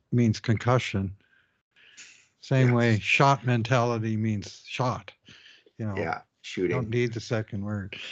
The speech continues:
Speaker 1: Uh, uh, I think he probably was concussed, and, uh, he's just sort of been, he's been a lot of thirteenth forward, and he's spotted in and out. He did get that one, like, ultra fluke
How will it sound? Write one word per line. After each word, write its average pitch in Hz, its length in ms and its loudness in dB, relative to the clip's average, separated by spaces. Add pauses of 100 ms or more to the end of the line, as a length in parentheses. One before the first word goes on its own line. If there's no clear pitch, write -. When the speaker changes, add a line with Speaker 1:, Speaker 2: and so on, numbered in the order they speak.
(280)
Speaker 1:
Uh, 107 300 0 (120)
uh, 110 380 2 (1000)
I 127 80 2
think 131 260 2
he 131 100 -6
probably 127 400 2
was 120 240 0
concussed, 120 580 -4
and, 110 160 -2 (640)
uh, 113 180 -2
he's 135 240 4
just - 300 0
sort 160 180 6
of 135 100 4
been, 131 320 4 (480)
he's 113 140 -10
been 156 120 2
a 131 60 4
lot 135 220 6
of 127 60 -2
thirteenth 147 500 0
forward, 131 380 0
and 156 100 0
he's 120 140 -2
spotted 139 360 4
in 135 120 2
and 123 120 0
out. 131 140 2
He 135 80 2
did 139 180 0
get 135 180 2
that 120 180 0
one, 123 240 2
like, 110 260 -2
ultra 120 340 -2
fluke 120 300 -2